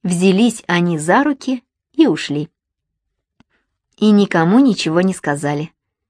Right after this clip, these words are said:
Нечего было потешаться. Тут друзьям стыдно стало, да поздненько они спохватились.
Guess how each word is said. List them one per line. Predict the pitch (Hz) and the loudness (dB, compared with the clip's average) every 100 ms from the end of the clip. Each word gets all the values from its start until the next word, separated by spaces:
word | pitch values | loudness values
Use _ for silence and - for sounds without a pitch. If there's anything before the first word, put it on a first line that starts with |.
| _ _ _ _ _ _ _ _ _ _ _ | _ _ _ _ _ _ _ _ _ _ _
Нечего | 277 285 - 160 165 | 0 2 0 0 0
было | 180 147 | 0 0
потешаться. | 175 - 247 220 170 - 196 _ _ _ _ _ _ _ _ _ _ _ _ _ _ | -4 -8 -6 -6 -8 -14 -18 _ _ _ _ _ _ _ _ _ _ _ _ _ _
Тут | 202 185 | 0 2
друзьям | 185 185 185 180 170 | 2 0 2 2 0
стыдно | - 247 208 160 | -2 -2 -2 -2
стало, | - 160 156 165 _ _ _ _ _ _ | -4 -4 -4 -10 _ _ _ _ _ _
да | - 302 | -2 -2
поздненько | 311 233 247 214 196 175 175 | 0 2 4 4 2 0 -2
они | 165 175 | 0 -2
спохватились. | 180 175 - 156 151 156 165 147 | -4 -8 -4 -4 -4 -6 -6 -8